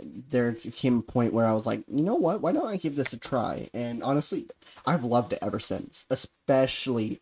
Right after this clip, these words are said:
after, um, making Nexus, because I've had, um, with previous groups, I've had, um, very toxic groups where,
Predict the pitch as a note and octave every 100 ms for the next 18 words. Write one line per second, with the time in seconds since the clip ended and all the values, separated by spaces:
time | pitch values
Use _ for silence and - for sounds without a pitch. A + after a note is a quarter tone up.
0 | A2 G#2+ - G#2+ G#2 - - A2 G#2 G2+
1 | F#2+ - _ - _ B2+ B2 A#2 A2 -
2 | - - - A#2 A#2 G#2+ G2+ - A#2 A#2
3 | A#2+ A2+ G#2+ - - - _ _ _ _
4 | _ - A#2 G2+ G2+ G2 - B2+ - _
5 | _ _ - - F#3+ D3+ B2 - A#2+ A2+
6 | - - - - _ - A#2+ A#2 - A2+
7 | A2+ A2+ G#2+ - _ _ _ _ - -
8 | A#2 A#2 A2 G#2+ G#2 G#2 F#2+ - C3 C#3+
9 | B2+ - G#2+ - - - G#2+ - - -
10 | - _ - A2 G#2+